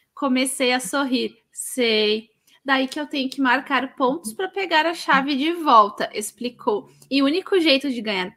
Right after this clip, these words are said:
pontos é fazer alguma coisa legal para você." É uma gincana, gente. <laughs> Caí na gargalhada. A expressão na cara dele era demais. "Desculpa, mas isso é meio engraçado." Damon soltou um suspiro contrariado.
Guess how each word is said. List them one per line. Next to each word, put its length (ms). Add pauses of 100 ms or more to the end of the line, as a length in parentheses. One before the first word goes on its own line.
pontos 580
é 80
fazer 360
alguma 360
coisa 340
legal 420
para 280
você." 460 (180)
É 60
uma 160
gincana, 680
gente. 440 (260)
<laughs> 440
Caí 220
na 160
gargalhada. 920 (500)
A 80
expressão 540
na 160
cara 320
dele 240
era 220
demais. 560 (400)
"Desculpa, 640
mas 240
isso 200
é 60
meio 260
engraçado." 640 (460)
Damon 320
soltou 440
um 60
suspiro 540
contrariado. 760